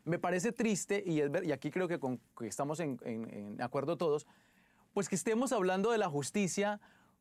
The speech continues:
de una manera partidista cuando la justicia tiene que ser ciega y en realidad determinar si alguien comete un delito o no basado en las pruebas.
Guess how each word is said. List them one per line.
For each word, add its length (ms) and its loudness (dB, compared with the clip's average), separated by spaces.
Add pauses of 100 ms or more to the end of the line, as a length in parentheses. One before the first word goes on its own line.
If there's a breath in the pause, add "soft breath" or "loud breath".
(120)
de 160 2
una 100 2
manera 320 2
partidista 880 0
cuando 240 2
la 100 4
justicia 520 0
tiene 260 0
que 100 2
ser 220 2
ciega 500 2 (220 loud breath)
y 100 0
en 80 2
realidad 440 4
determinar 720 0 (180 soft breath)
si 180 0
alguien 260 2
comete 360 0
un 80 2
delito 340 2
o 40 0
no 220 2
basado 600 2 (160)
en 200 2
las 160 -2
pruebas. 520 2